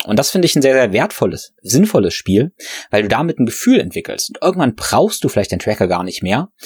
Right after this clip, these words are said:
weil dein subjektives Gefühl, ähm, so gut geworden ist,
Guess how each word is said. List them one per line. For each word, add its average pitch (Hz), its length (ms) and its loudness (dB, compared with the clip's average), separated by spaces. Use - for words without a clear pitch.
weil 110 180 2
dein 107 260 0
subjektives - 600 -2
Gefühl, 170 600 0
ähm, 123 440 2
so 156 180 2
gut 214 160 4
geworden 92 380 2
ist, - 340 -4